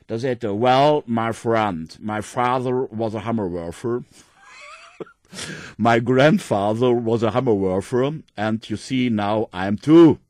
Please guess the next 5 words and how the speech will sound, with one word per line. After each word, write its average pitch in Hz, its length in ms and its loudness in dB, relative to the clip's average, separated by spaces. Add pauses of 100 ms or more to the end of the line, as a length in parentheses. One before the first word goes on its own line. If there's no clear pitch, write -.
(240)
Yes. 110 600 -2 (720)
Okay, 180 640 -2 (440)
gut, 302 400 -2 (840)
der 156 800 -2
Rheinländer. 80 1400 -8